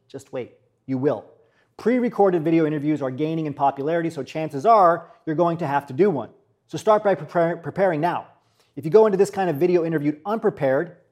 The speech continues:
even though it's pre-recorded, it's going to be <laughs> painfully obvious. The most important thing is to realize that you can't just stop and start over if you mess up. You only get one chance with most of these video interview software programs today.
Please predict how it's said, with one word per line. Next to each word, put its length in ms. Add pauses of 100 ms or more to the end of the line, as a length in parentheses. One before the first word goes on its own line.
even 260
though 120
it's 100
pre-recorded, 600
it's 100
going 260
to 40
be 100
<laughs> 0
painfully 680
obvious. 680 (560)
The 80
most 180
important 380
thing 140
is 80
to 100
realize 460
that 120
you 100
can't 380
just 220
stop 380
and 100
start 380
over 360
if 160
you 120
mess 320
up. 420 (300)
You 160
only 120
get 200
one 320
chance 680
with 200
most 300
of 60
these 140
video 340
interview 360
software 420
programs 500
today. 340